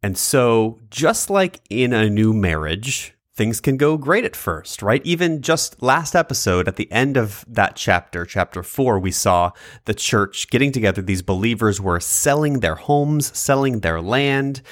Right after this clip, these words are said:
selling their possessions, and pooling their resources and allowing everyone, all the believers, to be able to have what they need.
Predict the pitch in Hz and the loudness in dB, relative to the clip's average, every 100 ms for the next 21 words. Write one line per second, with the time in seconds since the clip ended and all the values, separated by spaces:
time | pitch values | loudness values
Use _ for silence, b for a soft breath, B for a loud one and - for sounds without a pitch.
0 | B - 139 139 135 110 101 87 110 110 | B -2 0 2 0 -2 -2 0 0 0
1 | 131 120 117 - 92 107 B B - 180 | -2 -4 -6 -6 -6 -6 B B -2 0
2 | 175 170 127 98 107 120 - 123 117 127 | 2 2 2 2 2 0 0 0 0 -2
3 | 107 104 95 - 95 107 110 107 98 95 | -2 -2 -2 -2 0 2 2 2 -2 -6
4 | B B B 135 147 143 139 117 98 90 | B B B 4 4 4 0 2 2 0
5 | 98 - 107 123 127 113 113 131 107 87 | -2 0 2 4 2 -2 0 0 0 -2
6 | - 107 107 104 95 98 - 104 98 95 | -2 -4 -2 0 -2 -6 -2 0 0 -2
7 | - 117 107 107 101 95 92 82 - - | -4 -2 0 0 0 0 0 -4 -8 -20